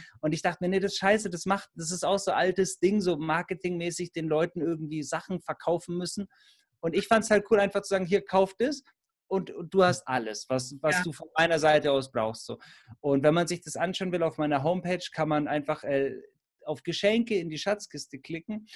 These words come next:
Speaker 1: und dann kriegt man sechs Videos gratis. Mit Meditation, mit meinen Lieblingsübungen. Und danach kann man sich überlegen, ob einem das gefällt. Und das finde ich eben auch schön, dass man einfach ganz viel schenkt. Und das ist ja auch mein Podcast und meine Musikvideos auch alles
Speaker 2: Ja.
Speaker 1: gratis.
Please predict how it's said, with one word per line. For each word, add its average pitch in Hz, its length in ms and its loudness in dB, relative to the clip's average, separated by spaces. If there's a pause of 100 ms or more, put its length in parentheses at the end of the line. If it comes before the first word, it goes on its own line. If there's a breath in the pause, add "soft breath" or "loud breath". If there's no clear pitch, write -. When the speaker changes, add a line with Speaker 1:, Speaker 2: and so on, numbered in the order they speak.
(100)
Speaker 1:
und 147 100 -2
dann 151 100 2
kriegt 175 260 -6
man 156 140 -2
sechs 165 340 -4
Videos 151 380 -6
gratis. 107 560 -6 (380 soft breath)
Mit 156 200 -4
Meditation, 151 720 0
mit 151 160 -2
meinen 147 220 0
Lieblingsübungen. 143 680 -6 (500 loud breath)
Und 160 220 0
danach 156 340 2
kann 160 160 2
man 160 140 2
sich 147 180 -6
überlegen, 143 400 2
ob 131 120 0
einem 127 180 2
das 117 180 -6
gefällt. 120 460 -2
Und 127 80 0
das 127 140 -8
finde 131 200 -4
ich 123 80 -8
eben 120 120 -6
auch 127 120 -6
schön, 127 240 -4
dass 127 160 -6
man 127 120 -6
einfach 123 300 -8
ganz 131 280 -2
viel 127 220 -4
schenkt. 127 440 -2
Und 127 200 -10
das 139 140 -6
ist - 60 -6
ja 139 60 4
auch 127 100 2
mein 127 160 -2
Podcast 135 520 -6
und 123 60 -6
meine 123 140 -4
Musikvideos 117 600 -8
auch 107 200 -18
alles - 220 -20
Speaker 2:
Ja. 196 220 -6
Speaker 1:
gratis. 190 240 -20